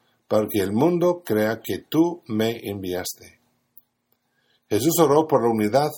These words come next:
entre sus seguidores porque, uno, sabía que era necesario para la integridad de la misión de la Iglesia, y dos, porque la unidad es difícil.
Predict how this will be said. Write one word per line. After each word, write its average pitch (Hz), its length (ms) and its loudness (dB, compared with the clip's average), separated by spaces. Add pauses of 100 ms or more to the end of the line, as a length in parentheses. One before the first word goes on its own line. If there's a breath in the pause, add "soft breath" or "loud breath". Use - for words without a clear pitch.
(100)
entre 110 380 -4
sus 104 240 -6
seguidores 110 680 -4 (120)
porque, 101 420 -6
uno, 123 480 -2 (560)
sabía 117 440 2
que 120 120 -2
era 107 160 0
necesario 107 640 -2
para 98 160 -2
la 92 80 -4
integridad 92 580 -2
de 107 80 -12
la 92 100 -8
misión 95 280 -8
de 92 80 -10
la 85 140 -8
Iglesia, 104 420 -8 (240)
y 110 140 0
dos, 131 460 -4 (160)
porque 123 440 0
la 120 140 4
unidad 113 520 0 (680 soft breath)
es 95 160 -8
difícil. 90 500 -6